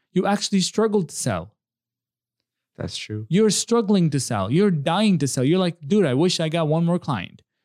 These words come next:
Speaker 1: right? "How can I sell some more of this white rice or whatever it is," right? Like, there is nothing to it.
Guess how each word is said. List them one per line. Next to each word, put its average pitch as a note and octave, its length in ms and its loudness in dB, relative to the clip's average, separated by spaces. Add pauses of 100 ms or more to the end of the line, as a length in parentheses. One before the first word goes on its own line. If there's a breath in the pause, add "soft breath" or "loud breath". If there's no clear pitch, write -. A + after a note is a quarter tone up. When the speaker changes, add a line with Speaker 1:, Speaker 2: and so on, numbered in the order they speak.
(140)
Speaker 1:
right? F3 160 2
"How F3 140 0
can F#3+ 160 0
I F#3 80 4
sell E3+ 260 0
some D3+ 300 -2
more D#3+ 260 2
of C3 120 -2
this C3+ 180 -2 (340)
white D#3 300 -2
rice B2+ 440 -4
or G#2+ 180 0
whatever C3 320 0
it C3 120 0
is," A#2+ 240 -4
right? D#3 140 0
Like, D#3 240 -2 (320 soft breath)
there D#3 120 4
is D3+ 120 2
nothing D#3+ 480 -2
to G#3 200 4
it. B2 180 -4